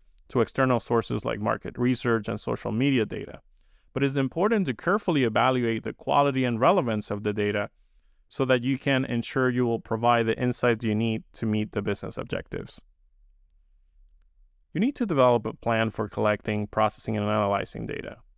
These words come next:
Once you have identified your sources, you need to create a plan to execute your vision and your strategy. It should include details about how to clean, organize your data,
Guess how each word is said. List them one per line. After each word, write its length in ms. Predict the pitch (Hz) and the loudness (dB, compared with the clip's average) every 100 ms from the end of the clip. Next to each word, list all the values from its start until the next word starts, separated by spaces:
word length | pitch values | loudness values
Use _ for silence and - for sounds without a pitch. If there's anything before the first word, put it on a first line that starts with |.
| - - | -20 -4
Once 300 | 120 135 139 | 0 0 0
you 80 | 127 | 2
have 160 | 123 | 4
identified 580 | 107 104 117 131 131 131 | 2 2 2 2 2 4
your 140 | 131 | 2
sources, 640 | 123 135 127 - 127 120 - | 0 0 0 0 0 0 -4
you 100 | 123 | -2
need 180 | 117 110 | 0 0
to 160 | - 107 | -2 -4
create 360 | - 117 127 | -2 0 2
a 80 | 151 | 2
plan 500 | - 131 120 117 113 - _ _ _ | 0 0 2 2 0 -8 _ _ _
to 160 | - 131 | 0 4
execute 680 | 180 - 131 - 120 110 107 _ - | 4 2 -6 -2 0 0 -2 _ -4
your 160 | 113 | -2
vision 560 | 104 127 - 113 104 104 - - | 2 2 2 0 -2 -4 -12 -4
and 180 | 120 | -2
your 100 | 110 | 0
strategy. 640 | 101 - 117 110 101 92 - _ _ _ - _ _ _ _ _ _ _ _ _ _ | -2 2 4 4 2 -4 -16 _ _ _ -20 _ _ _ _ _ _ _ _ _ _
It 100 | - | -8
should 160 | - 143 | -2 0
include 320 | 139 143 127 | 0 0 0
details 580 | 139 175 139 110 101 - | -2 0 2 2 0 -8
about 300 | - 127 120 | -2 2 4
how 200 | 117 123 | 2 0
to 100 | 113 | 0
clean, 580 | 101 - 147 147 143 139 - | -2 -4 -2 0 0 -2 -6
organize 600 | 135 135 127 127 123 120 | -2 0 2 2 0 0
your 140 | 120 | -4
data, 500 | 113 120 120 117 113 | 0 0 2 2 0